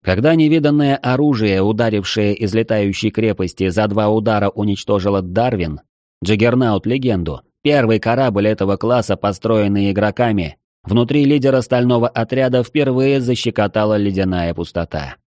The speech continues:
Когда лучи колоссов вражеских флагманов и фокус Роя и Хирда скрестились на Эребусе, пожирая его купол, он еще надеялся на чудо, способное переломить ход битвы. Ведь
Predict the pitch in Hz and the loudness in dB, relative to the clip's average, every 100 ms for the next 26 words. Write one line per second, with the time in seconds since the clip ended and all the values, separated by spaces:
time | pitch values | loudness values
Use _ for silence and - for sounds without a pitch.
0 | _ _ _ - 95 98 117 113 110 - | _ _ _ -2 0 2 2 2 0 0
1 | 113 110 107 113 113 - 95 95 107 101 | 0 0 2 2 0 0 -2 0 -2 -2
2 | 98 107 - 110 113 98 95 90 87 - | -2 -4 -4 -2 -2 0 -2 -2 -6 -4
3 | 117 120 120 110 101 107 113 104 101 113 | -4 0 0 0 -4 0 2 2 0 -2
4 | 104 120 107 101 95 110 101 - 104 98 | -4 -2 0 0 -2 -2 -2 -2 -2 -2
5 | 104 98 98 98 98 127 117 80 73 92 | -2 -2 0 -2 0 -2 -2 -4 -2 -2
6 | 98 98 92 90 90 92 98 - 90 82 | 0 0 0 0 0 0 -2 -2 -2 -2
7 | 76 - _ _ - 131 143 127 143 135 | -6 -10 _ _ -4 0 0 2 0 0
8 | 127 131 127 117 127 120 120 135 92 76 | 0 2 2 0 0 -2 0 -2 -2 -4
9 | - 92 101 104 101 98 98 110 104 107 | -4 -4 0 0 0 0 0 0 0 0
10 | 110 104 - 90 90 87 80 71 65 _ | 0 -2 -2 -4 -4 -6 -6 -10 -14 _
11 | _ - 85 | _ -6 -6